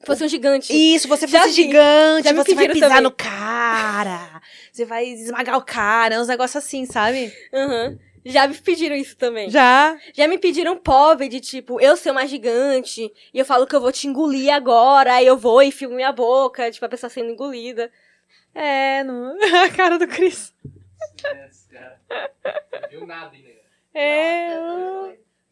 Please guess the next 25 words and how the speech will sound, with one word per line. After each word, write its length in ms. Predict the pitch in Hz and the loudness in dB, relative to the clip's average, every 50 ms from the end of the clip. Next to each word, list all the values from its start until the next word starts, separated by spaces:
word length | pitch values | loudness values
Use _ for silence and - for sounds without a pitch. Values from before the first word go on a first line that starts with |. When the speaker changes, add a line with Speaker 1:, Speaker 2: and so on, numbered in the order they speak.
| _ _ _ _ _ _ _ | _ _ _ _ _ _ _
Speaker 4:
Você 100 | _ 254 | _ -14
vai 160 | 233 233 233 | -14 -14 -14
contar 220 | 226 220 _ - | -14 -20 _ -20
aquele? 420 | 185 190 _ 190 165 160 _ _ _ _ _ | -20 -20 _ _ _ _ _ _ _ _ _
Speaker 1:
O 100 | _ 269 | _ -14
qual? 400 | - 302 277 254 233 220 233 226 _ _ _ _ _ _ | -8 -6 -4 -4 -4 -6 -10 -14 _ _ _ _ _ _
Speaker 4:
Aquele. 560 | _ - - _ _ - - 190 196 208 226 233 _ _ _ _ _ _ _ _ _ _ _ | _ -20 -20 _ _ -20 -20 -20 -20 _ _ _ _ _ _ _ _ _ _ _ _ _ _
Do 180 | 185 190 202 | _ _ -20
Correios. 520 | 202 196 202 202 202 214 185 180 190 226 _ _ _ _ _ _ _ _ _ _ _ _ _ 254 | _ _ _ -20 _ _ -20 -20 _ _ _ _ _ _ _ _ _ _ _ _ _ _ _ -2
Speaker 1:
Ah! 560 | 269 285 302 311 302 294 285 269 247 220 220 - - _ _ _ _ - - - | 0 2 2 2 2 2 2 2 0 -2 -6 -10 -18 _ _ _ _ -20 -20 -20
Speaker 3:
Nossa. 400 | - - - - - _ _ _ - 539 - | -18 -18 -18 -18 -20 _ _ _ -12 -8 -8
Speaker 1:
Eu 720 | - - - - - - - - - - - - 349 440 | -8 -10 -10 -14 -18 -18 -20 -20 -20 -14 -4 2 2 4
recebo 480 | 494 571 605 - - 440 427 415 440 403 | 6 6 4 6 6 4 6 6 4 6
muito. 260 | 381 403 427 415 - | 6 6 6 6 2
Engra-, 440 | - - - - 403 403 440 440 370 | -6 -14 -6 -6 -4 -2 -2 -4 -4
engraçado 500 | 370 349 370 359 - 381 - 370 330 349 | -4 -2 -2 -2 -2 0 0 0 0 0
que 80 | 349 339 | -2 -4
eu 40 | 320 | -4
recebo 340 | 311 302 - 330 247 285 | -4 -4 -6 -8 -10 -10
tanto, 360 | 277 _ - 320 359 339 - - | -12 _ -8 -8 -8 -8 -10 -6
mesmo 180 | 247 349 440 494 | -2 0 2 2
eu 60 | 494 | 2
não 80 | 440 415 | 2 0
fazendo 320 | - 302 302 302 269 277 | -2 -4 -4 -2 -6 -8
coisa 720 | - - 285 262 262 226 240 226 214 208 196 190 180 156 | -2 2 2 2 2 2 -2 -2 -2 -2 -4 -6 -8 -12